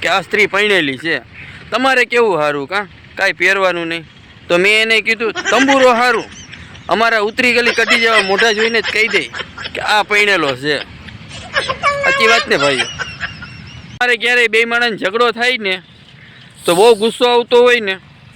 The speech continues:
તો એ વિચારીને શાંત કરી લેવો કે આની પહેલાં ઝઘડો થયો તો ત્યારે મેં આનું હું બગાડી લીધું હતું, તો અત્યારે હું બગાડી લઉં. એટલે હાલે છે એમાં હાલવા દ્યો.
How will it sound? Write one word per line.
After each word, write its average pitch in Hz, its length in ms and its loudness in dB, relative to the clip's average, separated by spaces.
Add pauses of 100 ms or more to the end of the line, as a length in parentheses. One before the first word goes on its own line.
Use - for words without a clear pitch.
(260)
તો 170 60 -4
એ 214 220 2
વિચારીને 233 440 -2
શાંત 214 360 -2
કરી 214 220 2
લેવો 135 380 -2 (420)
કે - 60 -6
આની 165 260 -2
પહેલાં 214 260 0
ઝઘડો 226 300 2
થયો 254 180 0
તો 190 280 -4 (560)
ત્યારે 220 240 0
મેં 240 140 -2
આનું 254 160 0
હું 269 120 0
બગાડી 202 300 2
લીધું 139 300 -4
હતું, 123 140 -10 (120)
તો 156 80 0
અત્યારે 208 320 0
હું 247 260 -2
બગાડી 180 340 0
લઉં. 135 320 -6 (1120)
એટલે 143 160 -4
હાલે 214 280 0
છે 208 80 -2
એમાં 180 200 0
હાલવા 190 260 2
દ્યો. 539 320 -4